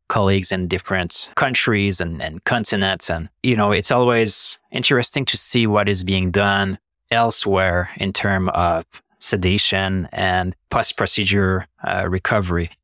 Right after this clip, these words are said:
We're probably, you know, we're not doing those procedures under G A. We're, uh, doing it with fairly light, uh, sedation.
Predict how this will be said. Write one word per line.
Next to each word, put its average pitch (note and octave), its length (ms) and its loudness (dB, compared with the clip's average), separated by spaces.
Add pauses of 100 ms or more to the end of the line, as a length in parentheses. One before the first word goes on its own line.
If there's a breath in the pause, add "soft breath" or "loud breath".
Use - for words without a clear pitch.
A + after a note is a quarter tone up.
(140)
We're A#2+ 180 0
probably, A#2 760 2 (220 loud breath)
you A2 100 2
know, G2 160 2
we're F#2+ 640 2
not B2 220 2
doing A2+ 260 4
those G2+ 200 4
procedures G2+ 460 2
under F#2 280 2
G F2 260 0
A. G2 260 -2
We're, F#2+ 360 2 (320)
uh, F2 260 -4
doing G2+ 540 2 (600)
it - 380 -2 (200)
with A2 200 0
fairly A#2+ 360 2
light, G#2 580 0 (140)
uh, F2+ 500 -2
sedation. G2+ 680 -2